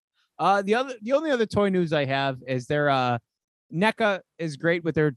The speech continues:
Ninja Turtle license. They, uh, they've been doing a Ninja Turtle Universal Monsters crossover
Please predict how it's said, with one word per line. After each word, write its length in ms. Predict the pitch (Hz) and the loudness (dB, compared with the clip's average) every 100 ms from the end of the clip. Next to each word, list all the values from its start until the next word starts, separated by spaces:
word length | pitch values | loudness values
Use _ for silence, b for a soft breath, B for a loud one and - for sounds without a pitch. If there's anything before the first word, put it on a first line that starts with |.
| - | 0
Ninja 240 | 170 160 156 | 0 2 0
Turtle 220 | 175 160 | -2 0
license. 500 | 160 160 170 170 - 123 | 0 -2 -4 -6 -10 -6
They, 300 | 156 165 165 | -2 -2 -2
uh, 420 | 160 143 139 139 143 | -4 -4 -4 -6 -6
they've 120 | 156 | -6
been 120 | 180 | -2
doing 260 | 185 214 196 | 2 2 2
a 180 | 156 147 | 0 0
Ninja 340 | 160 175 170 | 2 0 0
Turtle 320 | - 175 160 | 0 2 2
Universal 480 | 139 147 131 135 156 | 0 -2 -2 -2 -2
Monsters 520 | 131 120 143 - 175 | 0 0 -2 -2 -6
crossover 640 | - 190 180 - 196 190 | -2 0 0 0 -2 -2